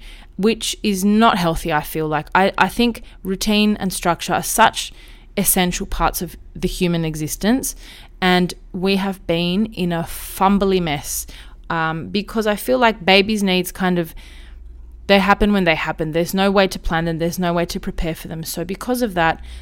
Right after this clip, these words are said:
there's been no structure. And in the, with the lacking of structure, when the day comes that we needed to have, you know, we need to leave, you know, we need to be out the door at a certain time, or we need, well, there's something that we have to do by a certain time.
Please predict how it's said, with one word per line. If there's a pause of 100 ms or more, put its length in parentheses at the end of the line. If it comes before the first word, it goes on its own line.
(100)
there's
been
no
structure. (160)
And (380)
in
the,
with
the
lacking
of
structure, (280)
when
the
day
comes
that
we
needed
to
have, (260)
you
know,
we
need
to
leave, (360)
you
know,
we
need
to
be
out
the
door
at
a
certain
time,
or
we
need,
well,
there's
something
that
we
have
to
do
by
a
certain
time.